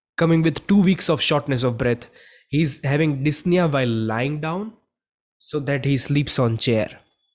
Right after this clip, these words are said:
On examination, there is jugular venous distension. There is decreased breath sound and dullness to percussion on bilateral lung basis. Okay. There is pitting edema in bilateral lower limb. Chest X-ray is showing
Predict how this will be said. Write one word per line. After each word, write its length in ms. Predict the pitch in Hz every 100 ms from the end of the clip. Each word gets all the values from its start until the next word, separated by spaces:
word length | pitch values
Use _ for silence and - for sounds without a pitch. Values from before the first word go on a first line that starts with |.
| - -
On 100 | 131
examination, 600 | 135 165 175 175 175 160
there 120 | 143
is 140 | 131
jugular 380 | - 139 147 156
venous 360 | 131 131 123 -
distension. 720 | 131 - - 160 156 180 185 - - - _ 135
There 100 | 135
is 140 | 117
decreased 580 | 143 143 185 190 - 135
breath 240 | 127 165
sound 460 | - 180 180 190 -
and 220 | 151 143
dullness 540 | 135 143 160 175 165 - _ _ _ _ _ _ _ _ _ _ _ - -
to 80 |
percussion 440 | 151 147 151 151 165
on 240 | 139 123
bilateral 600 | 120 135 170 175 165 170
lung 340 | 151 123 143 151 139
basis. 520 | 135 127 120 101 - _ _ _ _ _ -
Okay. 360 | 120 151 170 - - - - - - _
There 100 | 147
is 100 | 151
pitting 380 | - 202 214 208
edema 340 | 180 180 160
in 180 | 147 135
bilateral 480 | 131 135 147 147 131
lower 280 | 123 175 170
limb. 260 | 120 117 - - _ -
Chest 340 | 165 160 -
X-ray 380 | 165 - 170 165
is 240 | 143 139
showing 440 | - - 143 123